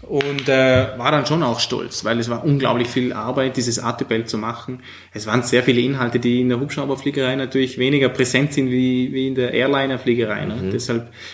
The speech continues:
Speaker 1: heißt es ja Airline Transport Pilot License.
Speaker 2: Ja.
Speaker 1: Also es ist schon so, dass für uns nicht so viel Praktisches, äh, dann aus der Theorie mitgenommen
Speaker 2: Mhm.
Speaker 1: werden kann. Ähm, nutzt aber nichts, gehört
Speaker 2: Ja.
Speaker 1: mit dazu.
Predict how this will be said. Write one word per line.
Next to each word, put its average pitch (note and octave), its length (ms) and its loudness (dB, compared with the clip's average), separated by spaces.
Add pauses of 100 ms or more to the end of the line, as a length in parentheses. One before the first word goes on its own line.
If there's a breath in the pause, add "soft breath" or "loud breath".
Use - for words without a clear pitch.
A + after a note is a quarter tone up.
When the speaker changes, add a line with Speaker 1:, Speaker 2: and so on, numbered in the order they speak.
(160 loud breath)
Speaker 1:
heißt C3+ 200 -2
es - 40 -2
ja A#2 220 2 (260 loud breath)
Airline A#2 520 2
Transport A#2 520 -2
Pilot A#2 320 -4
License. A#2+ 500 -2
Speaker 2:
Ja. F#2 80 4
Speaker 1:
Also A2 220 2 (420 loud breath)
es A#2 200 -6
ist C#3 120 2
schon C#3 160 2
so, C#3 440 0 (100)
dass - 320 -2
für C3 160 -2
uns - 560 -4 (340)
nicht - 380 0
so D#3+ 260 6
viel E3 280 2
Praktisches, - 1080 -2 (100)
äh, B2+ 280 -4
dann B2 180 -2
aus B2 140 -4
der A#2+ 100 -2
Theorie B2+ 320 4
mitgenommen A#2 540 0
Speaker 2:
Mhm. - 20 -6
Speaker 1:
werden A2+ 220 -6
kann. A#2+ 240 -10 (600 loud breath)
Ähm, A#2+ 640 -2
nutzt C#3 280 -2
aber G2+ 100 -2
nichts, - 380 -8
gehört B2 160 2
Speaker 2:
Ja. - 40 -2
Speaker 1:
mit B2+ 120 0
dazu. B2+ 300 -2